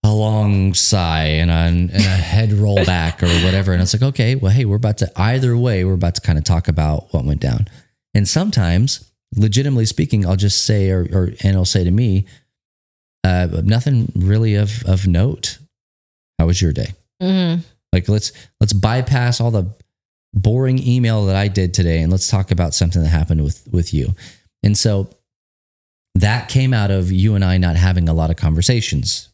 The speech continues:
Speaker 1: period. And so finding a rhythm of conversation and connection was very important for us because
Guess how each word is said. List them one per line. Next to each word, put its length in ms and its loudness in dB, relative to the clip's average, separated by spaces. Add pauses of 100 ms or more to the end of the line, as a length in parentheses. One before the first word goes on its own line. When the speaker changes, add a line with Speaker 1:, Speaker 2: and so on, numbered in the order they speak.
(100)
Speaker 1:
period. 400 -2 (720)
And 100 4
so 340 0
finding 540 0
a 80 0
rhythm 340 0
of 120 -2
conversation 840 0
and 120 0
connection 680 0 (300)
was 100 0
very 380 0
important 420 -2
for 160 -4
us 360 -2 (760)
because 280 0